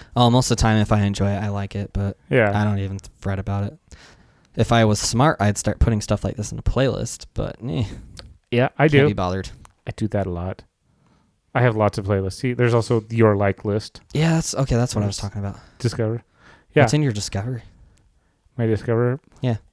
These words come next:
Speaker 1: says just updated. It probably always says
Speaker 2: Ooh.
Speaker 1: just updated.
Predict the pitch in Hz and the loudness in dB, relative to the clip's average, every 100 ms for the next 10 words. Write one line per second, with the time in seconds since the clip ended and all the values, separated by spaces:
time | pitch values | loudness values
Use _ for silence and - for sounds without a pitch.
0 | _ _ _ _ _ _ _ _ - - | _ _ _ _ _ _ _ _ -10 -4
1 | 107 - 107 - 104 - 101 98 95 - | -4 -2 -2 -2 -6 -6 -8 -8 -14 -16
2 | _ _ - 131 123 123 160 170 143 123 | _ _ 0 4 6 8 8 8 6 4
3 | 113 101 - 98 - 95 95 | 2 -2 -6 -8 -10 -10 -10